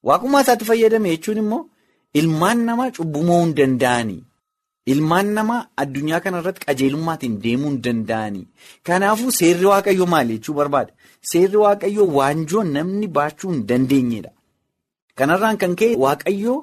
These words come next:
humnaan nu bitaa'eera. Waaqayyoof bitamuu hin qabnu.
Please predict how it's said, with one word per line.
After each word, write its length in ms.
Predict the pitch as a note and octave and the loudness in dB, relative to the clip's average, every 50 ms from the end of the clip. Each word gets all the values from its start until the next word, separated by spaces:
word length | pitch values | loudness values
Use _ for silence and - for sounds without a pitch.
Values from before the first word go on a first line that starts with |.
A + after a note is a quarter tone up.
| - _ _ _ _ _ _ | -8 _ _ _ _ _ _
humnaan 560 | - D#3 E3 E3 E3+ D#3 D3 D3 E3+ G#3+ B3 B3+ D4 - - A2 | -2 0 2 2 2 2 0 0 0 0 -2 -2 -4 -8 -10 -8
nu 160 | A#2 A#2 C3+ D3 | -4 -2 -2 -2
bitaa'eera. 480 | C3 C3 A#2 B2+ G#2+ A2+ A#2 G#2+ G2 E2+ - _ _ _ _ _ _ _ _ _ _ _ _ _ _ _ _ _ _ _ _ _ _ | -2 -4 -4 -4 -4 -2 -2 -4 -4 -6 -12 _ _ _ _ _ _ _ _ _ _ _ _ _ _ _ _ _ _ _ _ _ _
Waaqayyoof 460 | A2 B2 B2+ - D3+ D#3+ D#3+ F3 D3+ A#2+ | -4 -4 -2 -4 -4 -2 -2 -2 -2 -2
bitamuu 380 | G2 A2+ A2 C3 A#2+ B2+ C3 | -6 -6 -4 -2 -2 0 -2
hin 120 | B2+ B2 A#2+ | -2 -4 -6
qabnu. 340 | - - G2+ F2+ E2 E2+ | -8 -12 -12 -12 -14 -14